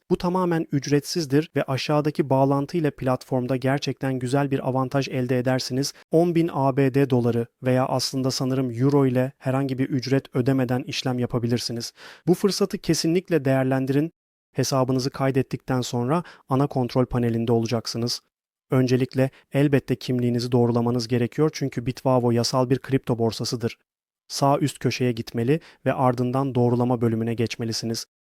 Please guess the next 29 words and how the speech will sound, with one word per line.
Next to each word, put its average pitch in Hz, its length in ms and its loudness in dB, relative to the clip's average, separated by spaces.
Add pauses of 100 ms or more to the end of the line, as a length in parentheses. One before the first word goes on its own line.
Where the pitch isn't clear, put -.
(160)
Sadece 165 520 2
birkaç 170 340 -2
dakika 135 340 -2
alır 143 380 2 (120)
ve 139 80 4
ardından 135 500 2
hazır 123 280 2
olursunuz. 113 640 -2 (100)
K 147 100 2
Y 143 260 6
C 156 220 0
doğrulamasını 131 640 4
tamamladıktan 127 720 0
sonra 131 560 -2
ana 139 200 2
kontrol 131 420 0
paneline 123 460 0
geri 123 280 2
dönün 143 280 2 (120)
ve 123 220 4 (140)
burada 156 280 6
zaten 147 400 2
para 135 260 2
yatırma 127 440 2
butonunu 123 400 -2
görebilirsiniz. 123 840 2 (380)
Buna 180 220 4
tıklamak 143 460 0
istiyorsunuz 117 600 -4